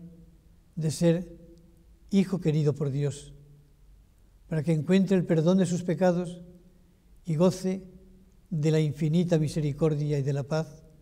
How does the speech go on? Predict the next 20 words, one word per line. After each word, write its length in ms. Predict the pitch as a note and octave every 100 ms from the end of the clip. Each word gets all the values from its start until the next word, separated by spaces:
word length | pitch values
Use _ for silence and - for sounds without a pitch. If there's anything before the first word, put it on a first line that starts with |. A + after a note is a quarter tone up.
| - _ -
estable 680 | - - G3 F#3 D#3 B2 - - - - - -
y 120 | E3
duradera, 560 | C#3+ D3+ D3+ F#3 D3 - - - - - - - - - _ -
para 160 | E3 C#3+
que 80 |
camine 340 | C#3+ D3+ D#3+ D#3
en 60 |
esperanza 720 | D3 - D#3 D#3 D3 D#3+ D#3+ - - - - _ -
y 100 | E3
conozca 400 | E3 E3 F3 E3+
la 80 | D#3+
verdad 440 | C#3+ C3+ D3+ D3 - - - - _ _ _
que 120 | E3
nos 220 | C#3+ C3+ D#3
hace 240 | - C#3
libres. 600 | C3 A#2+ A#2 A2+ - - - - - _ _ _ _ _ _ _ _ _ _ _ _ _ _ _
Aunque 200 | F3 D#3+
le 80 | F3
parezca 380 | F3 F#3 F#3 G#3+
extraño 600 | - - F3 D#3+ D#3